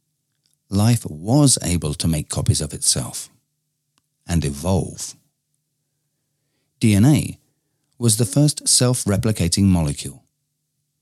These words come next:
D N A created the first moment of self-remembering in the universe.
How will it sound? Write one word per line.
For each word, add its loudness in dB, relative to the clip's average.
D 4
N 4
A 2
created 0
the -2
first 0
moment 4
of -2
self-remembering 2
in 2
the 0
universe. 0